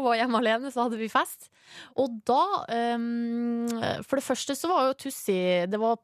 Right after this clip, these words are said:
det var da Tussi fikk, eh, servert spritgelé på fest.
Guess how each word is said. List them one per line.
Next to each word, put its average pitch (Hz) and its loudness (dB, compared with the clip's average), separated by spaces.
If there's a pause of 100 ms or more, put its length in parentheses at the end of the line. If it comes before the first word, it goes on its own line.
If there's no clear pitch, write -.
(160)
det 180 2
var 220 2
da 226 4
Tussi 214 -6
fikk, - -6 (100)
eh, 185 2
servert 160 0
spritgelé - -4 (520)
på 190 2
fest. - -4